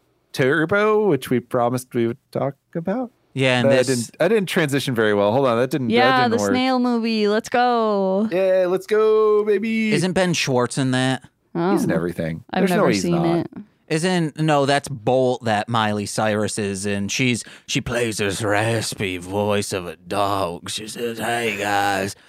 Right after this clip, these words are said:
Speaker 2: I can buy flowers for myself, and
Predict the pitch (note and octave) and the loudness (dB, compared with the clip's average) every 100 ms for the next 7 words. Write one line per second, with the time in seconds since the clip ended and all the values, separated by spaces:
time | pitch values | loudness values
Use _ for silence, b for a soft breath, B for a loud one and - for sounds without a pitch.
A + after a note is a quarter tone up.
0 | b b B2 A#2 G#2+ G2 G2 F2+ G#2 G2 | b b -4 -2 -2 0 -2 -2 -2 0
1 | G2 F#2+ G2 - G#2 G2 F#2+ - G#2 G#2 | 0 -2 -6 -6 -4 -4 -6 -4 -4 -2
2 | A2 A2 F#2+ F2+ | -4 -6 -6 -6